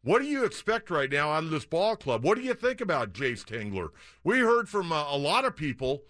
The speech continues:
that they weren't real happy about this hire. They, they wanted a name guy.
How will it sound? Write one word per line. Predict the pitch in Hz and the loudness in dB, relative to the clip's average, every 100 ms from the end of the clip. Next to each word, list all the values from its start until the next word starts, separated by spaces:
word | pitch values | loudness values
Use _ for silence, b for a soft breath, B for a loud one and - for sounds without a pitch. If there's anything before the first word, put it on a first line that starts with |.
| b b b b | b b b b
that | 190 | 2
they | 196 | 4
weren't | 196 196 | 4 2
real | 190 185 | 2 2
happy | 170 175 180 | 2 0 0
about | 175 175 165 | 0 0 0
this | 175 143 | -4 -4
hire. | 175 214 160 95 | -2 -2 -2 -4
They, | 101 131 147 | -4 0 2
they | 143 | 2
wanted | 165 190 175 | 2 2 2
a | 156 | 2
name | 165 185 180 | 4 2 2
guy. | 165 190 180 92 | 2 2 2 -2